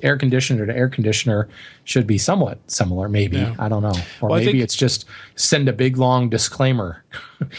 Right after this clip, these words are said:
Speaker 1: Sign here.
Speaker 2: There would
Speaker 1: Your
Speaker 2: totally
Speaker 1: wood
Speaker 2: be,
Speaker 1: will move.
Speaker 2: there would totally be a disclaimer if I were shipping something to extreme change like that. But most furniture parts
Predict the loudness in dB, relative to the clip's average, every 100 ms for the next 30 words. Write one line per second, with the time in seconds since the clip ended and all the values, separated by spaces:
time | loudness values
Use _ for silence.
0 | -12 -4 -2 0 0 0 2 2 0 0
1 | 0 0 0 0 0 0 0 0 0 -2
2 | -2 -2 -2 -2 -2 0 2 0 0 -2
3 | -4 -2 0 0 0 -4 -4 -2 -2 -2
4 | -4 -2 -2 0 -2 -4 -4 -6 -4 -6
5 | -6 -6 -6 -2 -2 -4 -8 -6 -2 -2
6 | -2 -4 -2 0 0 0 0 0 0 -2
7 | 0 0 0 0 2 0 0